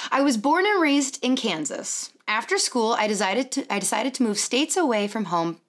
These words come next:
by myself to Montana to join a practice as an associate. Fast forward two and a half years later, we are now doubling our space,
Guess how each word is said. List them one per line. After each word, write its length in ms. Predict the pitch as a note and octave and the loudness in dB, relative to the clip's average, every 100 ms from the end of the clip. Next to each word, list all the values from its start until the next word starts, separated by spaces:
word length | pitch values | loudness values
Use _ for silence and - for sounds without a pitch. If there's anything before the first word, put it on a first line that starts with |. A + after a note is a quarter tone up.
| - | -2
by 160 | F3+ | 0
myself 460 | B3+ F#4 - G3+ G3+ | 2 0 0 -2 -2
to 100 | G3+ | -2
Montana 520 | G3 G3+ G3+ D#3 E3 | 0 0 -2 -4 -4
to 120 | E3 E3+ | -6 -2
join 240 | F3+ A3 | 0 0
a 40 | |
practice 440 | C4+ A3 G3+ G#3+ G#3+ | 0 -2 -2 -6 -6
as 140 | E3+ D#3 | -8 -6
an 80 | F#3 | -2
associate. 520 | C#4 D4 - - - - - - - - | 0 0 0 -4 -10 -20 -20 -20 -20 -20
Fast 360 | _ A#3 C4+ - | _ -2 -2 0
forward 400 | C#4 C4 C4 C4 | 2 2 2 0
two 160 | - B3 | 0 2
and 100 | B3 | 2
a 40 | |
half 240 | A#3+ C4+ | 0 0
years 200 | C4+ C4 | 2 0
later, 400 | C4 F#3+ F3 F3+ | 0 2 2 2
we 140 | F3+ F3+ | 2 2
are 80 | E3 | 2
now 180 | E3 | 0
doubling 400 | D#3+ F3+ F#3+ C4 | 0 0 2 2
our 100 | C#4+ | 2
space, 500 | C#4 - G3+ G3 - | 0 -2 -2 -2 -4